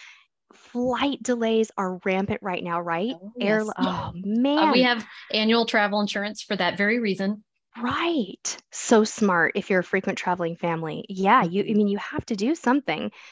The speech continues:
Speaker 1: So get travel insurance and make sure your travel insurance covers your flights. So you want that insurance from the moment you walk out the door to the moment you walk back in your door, or like Lynn said, annual travel insurance, if that makes sense for you.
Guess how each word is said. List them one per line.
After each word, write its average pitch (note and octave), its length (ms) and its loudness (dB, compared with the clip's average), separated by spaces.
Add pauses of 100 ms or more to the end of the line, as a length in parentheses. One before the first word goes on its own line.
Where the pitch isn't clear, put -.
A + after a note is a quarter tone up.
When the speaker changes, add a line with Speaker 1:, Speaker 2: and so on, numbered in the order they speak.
(100)
Speaker 1:
So G#3+ 140 0
get A#3+ 280 4
travel A#3 360 0
insurance G#3+ 440 0
and F3+ 160 -4
make G3 200 -2
sure G#3+ 240 -2
your G3 160 0
travel F#3+ 480 -4
insurance F#3+ 500 -2
covers G3 680 -4
your F3+ 520 -4
flights. - 680 -4 (300)
So - 160 4
you G#3 320 2
want A3 260 4
that G#3 180 0
insurance F#3+ 540 -2
from F#3+ 160 -2
the F3+ 80 0
moment F#3 400 2
you F#3 140 -6
walk F3+ 260 -2
out E3+ 220 -2
the - 80 -8
door B3 440 4 (360)
to A3+ 100 0
the G3+ 80 2
moment G3 300 0
you F#3+ 100 -8
walk E3+ 220 -2
back G3+ 180 0
in G#3+ 100 0
your G#3 120 2
door, G3+ 260 0
or F#3+ 60 0
like F3+ 180 -4
Lynn F#3+ 240 0
said, E3 300 -4 (320)
annual F#3+ 400 -2
travel F3+ 300 -4
insurance, F3 440 -6
if F3 60 -12
that E3+ 180 -6
makes F3+ 220 -8
sense E3+ 260 -6
for F3 120 -12
you. E3 300 -4